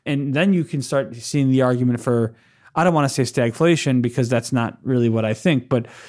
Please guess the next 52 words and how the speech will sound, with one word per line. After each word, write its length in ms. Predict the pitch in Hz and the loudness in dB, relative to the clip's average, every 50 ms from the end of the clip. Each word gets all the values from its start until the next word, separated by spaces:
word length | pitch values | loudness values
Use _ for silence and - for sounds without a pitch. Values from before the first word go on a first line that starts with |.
| - - - | -14 -6 -6
inflation 460 | 139 135 - 190 196 180 - 180 165 | -6 -2 0 2 2 2 2 2 2
being 180 | 151 147 143 131 | 2 2 2 2
very 180 | 139 131 123 | 2 0 0
strong, 380 | 120 - - 175 160 156 143 131 | 0 0 0 0 2 2 0 0
but 140 | 127 139 147 | 0 2 2
also 240 | 165 156 - 160 | 0 2 0 -2
some 320 | 139 - - 139 131 123 123 - - - - _ | -2 0 0 0 0 0 -2 -6 -14 -20 -10 _
weak 260 | 143 170 226 196 - | 2 2 2 2 0
points 280 | - 170 151 139 - 135 | 0 0 0 2 2 2
in 80 | 127 | 2
the 60 | 127 120 | 2 2
economy, 420 | 117 - 165 180 180 170 143 127 | 2 2 2 2 4 4 4 2
that 260 | 120 120 113 113 - | 2 2 -2 -2 -4
K-shaped 500 | - - 156 156 143 - - 139 117 120 | -2 0 2 2 2 0 0 -2 -2 0
recovery, 460 | 113 107 - - 180 190 151 135 117 | -4 -6 0 0 0 0 2 0 0
that 160 | 117 123 127 85 | 2 2 0 2
are 140 | 117 123 | 0 0
just 280 | 127 147 147 - - - | 0 0 -2 -2 -4 0
going 200 | - 165 160 147 | 2 2 4 4
to 60 | 135 - | 2 2
take 240 | - 156 139 - | 0 0 2 2
a 40 | 135 | 2
much, 240 | 127 139 143 - - | 2 2 0 0 0
much 220 | 131 120 - - | -2 -2 0 0
longer 320 | 131 123 123 127 117 113 113 | 0 2 2 2 2 0 -2
time 300 | 113 - 139 123 117 110 | -2 -2 -2 -2 0 0
to 80 | 110 | 0
recover. 420 | 110 113 - - 165 156 127 117 117 | -2 -2 0 0 0 0 0 -2 -4
And 220 | 104 135 143 127 - | -2 -2 -4 -4 -4
if 200 | - 139 - - | -6 -6 -2 0
that 200 | 151 160 180 180 | 2 2 2 2
is 140 | 175 151 135 | 2 0 2
the 100 | 143 143 | 2 2
environment 500 | 131 127 135 135 135 135 127 120 113 - | 4 4 4 2 4 4 2 2 0 0
that 100 | 123 113 | -4 -4
ultimately 500 | 76 98 131 123 - 139 120 107 120 107 | -2 -2 -4 -2 -2 -4 -2 -2 -2 -4
takes 300 | - - 110 110 - - | -4 -4 -4 -4 -2 0
hold, 360 | 190 190 151 123 117 110 - - - - - - - - _ | 2 2 2 2 0 -2 -6 -14 -20 -20 -20 -20 -20 -6 _
I 120 | 156 202 | -2 0
could 160 | 180 196 165 - | 0 -2 -4 -2
see 160 | - 160 139 | -4 -4 -2
credit 260 | - 160 147 131 123 | 2 2 0 0 0
spreads 260 | - - 139 131 123 | -2 0 0 0 0
being 420 | 120 135 131 127 123 117 113 117 - _ _ _ _ _ _ | 0 2 2 2 2 2 0 -4 -10 _ _ _ _ _ _
significantly 680 | - - 143 139 147 151 135 123 131 139 127 113 131 123 | -2 2 4 6 6 6 4 4 0 0 2 2 2 4
wider 400 | 117 117 117 117 110 107 104 110 | 4 4 2 2 2 0 -2 -4
from 200 | - 123 113 113 | -2 -2 0 0
where 140 | 113 113 | 2 0
they 120 | 110 113 110 | 0 0 0
are 160 | 104 107 107 | -2 -2 -2
right 200 | 110 110 101 101 | -2 -4 -4 -4
now, 260 | 110 104 - - - | -6 -6 -8 -12 -18